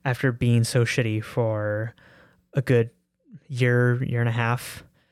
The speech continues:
So yeah, I just wanted to gush about the new Spotify changes, uh, because it's the, it's the, uh, the app that I use the most when I need to listen to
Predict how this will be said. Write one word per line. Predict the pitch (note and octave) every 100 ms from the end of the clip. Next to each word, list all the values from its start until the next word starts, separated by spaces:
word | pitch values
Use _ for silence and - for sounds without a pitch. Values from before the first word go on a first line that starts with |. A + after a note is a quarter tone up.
| _
So | - B2+
yeah, | A2+ G#2
I | B2
just | C3+
wanted | D#3 B2+
to |
gush | A#2+ A#2+ A2+ - - -
about | B2+ A#2
the | -
new | A#2 A#2 A2+ A2
Spotify | A2+ - A2 G#2+ - B2 A2
changes, | - - A2 G#2+ G#2 A2+ - _ - - _ _ -
uh, | A2+ A2
because | B2 C#3+ C3+
it's | D3+ -
the, | E3+ -
it's | F3
the, | - F3
uh, | D3+ - - -
the | D#3 E3
app | D#3+ A#3
that | A#3
I | A3+
use | G#3 F3 E3
the | D3
most | C3+ C3 A#2+ A#2+ -
when | C#3 C3 B2 A#2+
I | - B2
need | B2 B2 -
to | - A#2+
listen | A#2 -
to | A#2+ - A#2 A2+ A2+